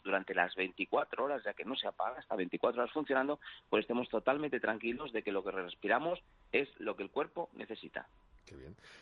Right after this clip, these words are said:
Speaker 2: Hay que probar Brio gratis, hay que llamar gratis, nueve cero cero siete treinta uno dos dos. Lo probamos gratis, ¿verdad?
Speaker 1: Sí, lo probamos gratis porque la idea es esa.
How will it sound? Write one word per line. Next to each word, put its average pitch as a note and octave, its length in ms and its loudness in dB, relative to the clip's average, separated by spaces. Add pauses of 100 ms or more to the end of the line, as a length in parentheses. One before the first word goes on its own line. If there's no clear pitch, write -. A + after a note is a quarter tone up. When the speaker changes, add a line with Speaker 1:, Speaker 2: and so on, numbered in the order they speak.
(160)
Speaker 2:
Hay A#2 120 0
que F#3 100 4
probar D3 300 6
Brio D3 340 4
gratis, G#2 420 4
hay A#2 100 0
que D3 80 -2
llamar C3 240 4
gratis, A2+ 340 2
nueve C#3+ 200 0
cero A#2+ 200 2
cero C3+ 180 0
siete A#2 340 -4
treinta C3+ 460 -4 (280)
uno C#3+ 420 -2
dos C3 480 0
dos. G#2+ 420 0 (240)
Lo A#2+ 140 2
probamos E3+ 320 8
gratis, E3 280 6
¿verdad? A#2+ 280 0 (720)
Speaker 1:
Sí, A3 200 4
lo B2+ 120 4
probamos C#3 360 -2
gratis F3+ 360 -2
porque C#3 220 -4
la A2 80 2
idea B2+ 200 2
es D3 100 -6
esa. E3 280 -4